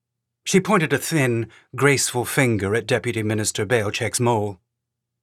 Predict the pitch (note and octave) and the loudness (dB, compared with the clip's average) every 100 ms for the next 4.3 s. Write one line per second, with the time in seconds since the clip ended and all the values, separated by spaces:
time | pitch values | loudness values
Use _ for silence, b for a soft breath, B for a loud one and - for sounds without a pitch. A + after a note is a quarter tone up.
0 | _ _ C#3+ C3 D3+ E3 - B2 G2+ F#2+ | _ _ 0 4 6 4 4 2 2 -4
1 | - - B2+ C3 C3+ A#2+ D3 C#3+ B2+ B2 | -6 -4 0 0 0 4 6 6 4 2
2 | A2 D3 C#3+ - A#2 G#2+ A2 A#2 A2+ C#3 | 2 2 2 2 4 4 2 0 0 2
3 | E3+ A#2+ A2+ G2 A2 G#2+ A2 G#2+ - A2+ | 2 4 0 2 2 4 2 0 0 2
4 | A2 A2 | 2 -2